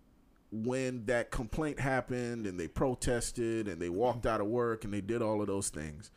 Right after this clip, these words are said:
they fired the workers and, and created, uh, personless kitchens for McDonald's to automate their kitchens. Then we saw,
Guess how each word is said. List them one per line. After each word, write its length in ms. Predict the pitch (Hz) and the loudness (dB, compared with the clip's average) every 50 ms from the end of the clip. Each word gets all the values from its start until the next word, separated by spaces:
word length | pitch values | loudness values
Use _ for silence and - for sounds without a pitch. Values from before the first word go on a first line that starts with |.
| - - - - - - - - - | -20 -20 -20 -20 -20 -20 -12 -2 -2
they 100 | 95 104 | -2 -2
fired 400 | - - 151 160 160 151 143 131 | 2 4 4 6 6 6 4 2
the 60 | 120 | 2
workers 540 | 110 123 123 117 - 117 110 104 104 - - - - | 2 2 0 0 0 -2 -2 -2 -2 -4 -8 -6 -6
and, 180 | 104 104 - - _ | -6 -6 -8 -8 _
and 380 | - 104 107 104 107 101 95 92 | -4 -2 -2 -2 -2 -4 -6 -4
created, 720 | - - 117 113 113 113 113 110 107 107 104 98 87 - - - | -4 -2 -2 0 0 2 2 2 2 2 0 -2 -4 -8 -6 -4
uh, 480 | 82 95 101 98 95 92 90 78 73 - - - - - - | 0 0 2 2 2 0 0 -2 -4 -6 -8 -18 -20 -8 -4
personless 580 | - - 131 127 127 - 123 113 110 107 - - | 0 2 2 2 2 0 -2 0 0 0 0 -2
kitchens 580 | - - 127 107 - - 85 87 - - - - - - - - - - - - - - | 0 0 -2 -2 -2 -6 -6 -6 -6 -8 -10 -10 -14 -20 -20 -20 -20 -20 -20 -20 -20 -2
for 160 | - - 110 | 0 0 2
McDonald's 600 | 104 104 92 90 110 110 107 104 95 95 104 - | 2 0 0 0 0 0 0 0 0 -2 -2 0
to 80 | - 101 | 0 -2
automate 520 | - - 107 113 110 107 104 104 98 92 - | 0 2 2 2 2 2 0 0 -2 0 -2
their 100 | 95 87 | -4 -2
kitchens. 540 | - - 104 90 - - - - - - - - - - - - - - - - - - - _ _ - - - - - - - - - - - - - - - - - - - - - - - - | 0 -2 -2 -2 -4 -8 -12 -14 -16 -20 -20 -20 -20 -20 -20 -20 -20 -20 -20 -20 -20 -20 -20 _ _ -20 -20 -20 -20 -20 -20 -20 -20 -20 -20 -20 -20 -20 -20 -20 -20 -20 -20 -20 -20 -20 -20 -16 -10
Then 600 | - 110 123 143 160 165 165 165 160 151 143 131 | 0 2 2 4 4 2 2 2 2 0 2 2
we 120 | 135 135 127 | 2 2 2
saw, 720 | - - - 143 131 131 123 123 117 117 117 113 117 | 0 2 2 4 4 6 6 6 6 6 4 2 0